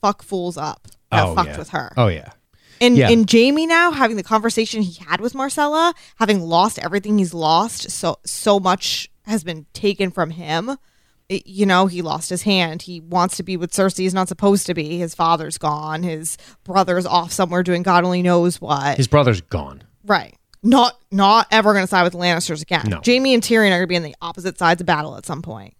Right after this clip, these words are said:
Speaker 2: It's pretty tragic, but I like it.
Speaker 1: And Cersei is all that he has. He had this daughter, this,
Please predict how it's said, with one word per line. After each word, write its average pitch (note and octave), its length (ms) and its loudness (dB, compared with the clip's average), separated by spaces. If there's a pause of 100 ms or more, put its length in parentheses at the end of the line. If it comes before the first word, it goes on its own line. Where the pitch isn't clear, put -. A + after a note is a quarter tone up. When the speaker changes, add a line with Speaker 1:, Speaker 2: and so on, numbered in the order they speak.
Speaker 2:
It's - 100 -14
pretty A2+ 180 2
tragic, G2+ 420 -2
but F2 80 -8
I F2 60 -2
like F2+ 260 -2
it. C#2 140 -16 (420)
Speaker 1:
And G3+ 400 2 (280)
Cersei D4 460 0
is A#3 80 4
all A3 160 4
that G3 120 2
he F3 140 -12
has. F3+ 460 -4
He A#3 140 0
had B3+ 180 0
this A3+ 160 2
daughter, F#3+ 420 2
this, E3+ 280 -2